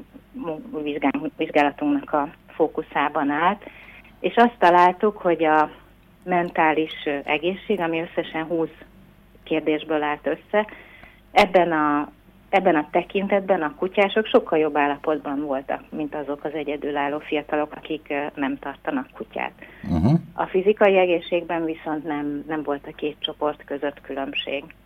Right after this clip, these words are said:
Speaker 2: Érdekes, pedig az ember azt hinné, hogy a kutya sétáltatás az az egészségre is hat, már
Speaker 1: Igen.
Speaker 2: pedig ugye a kutyát sétáltatni kell.
Speaker 1: Igen, igen, és ez, ö,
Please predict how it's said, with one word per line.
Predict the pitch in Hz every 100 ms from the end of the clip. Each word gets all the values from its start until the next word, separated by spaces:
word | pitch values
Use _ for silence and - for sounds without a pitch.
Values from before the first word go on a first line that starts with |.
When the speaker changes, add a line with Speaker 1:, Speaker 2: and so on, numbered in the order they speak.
| _ -
Speaker 2:
Érdekes, | - 127 92 104
pedig | - 95 95
az | 98
ember | 104 92
azt | 95 92
hinné, | 82 80 82 90
hogy | 90 87 80
a | 85 -
kutya | - 76
sétáltatás | - 87 76 - 71 71 71 71 82 95 - - - - - -
az | 85
az | 73 85
egészségre | 80 69 - 80 65 67
is | 71 69 - - - _ - - - - -
hat, | 98 90
már | 95 85
Speaker 1:
Igen. | 87
Speaker 2:
pedig | 92 240
ugye | - 92
a | 92 -
kutyát | 98 85 -
sétáltatni | 87 - 71 - 76 -
kell. | 71 - -
Speaker 1:
Igen, | - 214 165 156 170
igen, | 196 185 175
és | 196 190
ez, | 202 196 190
ö, | 196 196